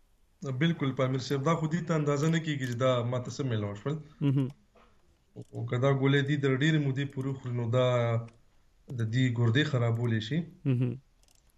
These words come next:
Speaker 1: آه، د دې سږي خرابولی شي.
Speaker 2: مهم.
Speaker 1: او د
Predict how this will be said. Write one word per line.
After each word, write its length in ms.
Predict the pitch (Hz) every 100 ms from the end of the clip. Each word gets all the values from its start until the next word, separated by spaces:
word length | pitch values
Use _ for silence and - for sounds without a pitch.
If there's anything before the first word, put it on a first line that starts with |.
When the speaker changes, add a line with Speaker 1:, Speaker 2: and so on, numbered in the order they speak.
| _ _ _ _
Speaker 1:
آه، 460 | 143 127 117 110 113
د 120 | 113 117 113
دې 180 | 131 131 127 120 117 117 - _ _ -
سږي 300 | - 147 135
خرابولی 580 | 127 113 107 104 113 113
شي. 180 | 113 151 156 -
Speaker 2:
مهم. 300 | 143 135 131 104 _ - - _ _ _ _ 156 147 - _ 110
Speaker 1:
او 80 | 110 110 107 113 113 - _ _ _ _
د 60 | -